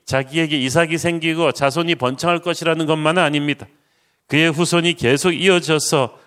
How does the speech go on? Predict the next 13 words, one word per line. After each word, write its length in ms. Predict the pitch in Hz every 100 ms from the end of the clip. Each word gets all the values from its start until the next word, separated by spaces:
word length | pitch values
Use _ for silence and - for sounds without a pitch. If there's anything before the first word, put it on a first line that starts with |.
| _
그 140 | 180
후손 340 | 160 165 180 175
속에서 640 | 185 170 170 - 170 123
약속의 500 | 147 - 190 170 165
씨, 480 | - - 151 90 - _ _ _
온 240 | 120 156 180
세상을 440 | 180 180 175 175
구원하실 540 | 143 156 165 165 156 135
예수 300 | 151 - 180
그리스도가 760 | 185 202 - 208 165 123 - - _ _
태어나실 500 | 196 185 175 156 165
것을 360 | - 160 165 131
믿는 420 | 151 180 175